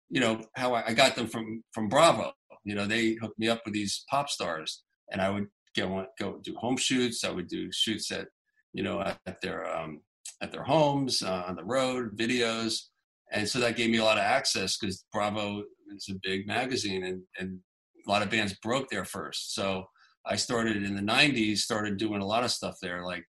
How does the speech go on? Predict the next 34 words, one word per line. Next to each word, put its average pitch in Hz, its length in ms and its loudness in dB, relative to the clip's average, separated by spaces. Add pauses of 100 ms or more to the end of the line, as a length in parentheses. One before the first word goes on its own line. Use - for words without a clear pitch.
you 104 60 -6
know, 95 180 -4
Christina 107 360 -2
Aguilera, 110 680 2
when 98 180 -4
Genie 104 240 -2
in 98 60 -2
the 92 60 -6
Bottle 123 280 0
came 120 260 -2
out. 120 280 2 (420)
I 107 100 2
ended 110 200 4
up 107 180 -2 (520)
doing 110 180 2
the 101 120 -2
video, 127 380 0
the 104 240 -4
photos 120 280 4
on 104 80 -2
the 101 80 0
video 147 300 4
shoot, 110 480 2
and 110 100 0
then 117 240 2
becoming 127 400 2
friendly 123 380 0
with 120 180 0
the 123 100 2
artists. 123 520 0
You 104 80 -2
know, 101 100 -2
Christina, 110 640 -2 (240)
uh, 107 340 0